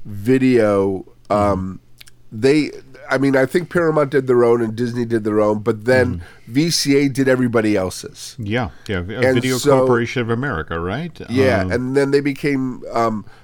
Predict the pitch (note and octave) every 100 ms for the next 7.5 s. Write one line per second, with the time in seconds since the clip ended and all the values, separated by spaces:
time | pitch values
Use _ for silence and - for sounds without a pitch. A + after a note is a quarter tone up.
0 | - B2+ A#2+ - C#3+ D#3 - D3 - C3+
1 | C3 C3 B2+ C3 A2+ - A2+ A2 - -
2 | A#2 A#2+ A#2+ A#2 G#2 F#2 G#2+ G#2 G2 G#2
3 | G2 A2+ A#2 A2 - - - A2+ G#2+ -
4 | C3+ G#2 A2+ A#2+ B2 A2+ A2+ G#2 - -
5 | - - F2 F2 B2+ B2 A#2 - A#2+ B2+
6 | A#2+ A2+ C#3+ D#3+ D#3+ C#3 D3+ C3 - A#2+
7 | B2 A#2+ - - -